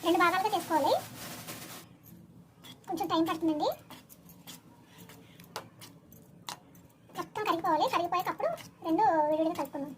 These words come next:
వేరే వేరే దాంట్లో చేసుకొని. ఇప్పుడు కొంచెం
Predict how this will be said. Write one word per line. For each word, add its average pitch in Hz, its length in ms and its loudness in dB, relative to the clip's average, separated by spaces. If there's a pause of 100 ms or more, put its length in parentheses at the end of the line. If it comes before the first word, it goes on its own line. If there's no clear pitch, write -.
వేరే 302 160 4
వేరే 302 160 2
దాంట్లో 294 240 -6
చేసుకొని. 302 300 -4 (4000)
ఇప్పుడు 415 220 -4
కొంచెం 339 120 -4